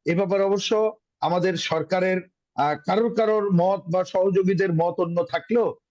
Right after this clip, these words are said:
সরকারের পক্ষ থেকে যে পজিটিভ পজিশন নেওয়া হয়েছে, আমি ধন্যবাদ জানাই। এবং আমি মনে করি এ ধরনের মত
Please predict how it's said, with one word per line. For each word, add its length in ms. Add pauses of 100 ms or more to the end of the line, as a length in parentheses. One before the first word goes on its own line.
সরকারের 600
পক্ষ 260
থেকে 340 (340)
যে 240
পজিটিভ 420
পজিশন 360
নেওয়া 220
হয়েছে, 240
আমি 160
ধন্যবাদ 380
জানাই। 300 (320)
এবং 240
আমি 220
মনে 280
করি 220
এ 60
ধরনের 340
মত 280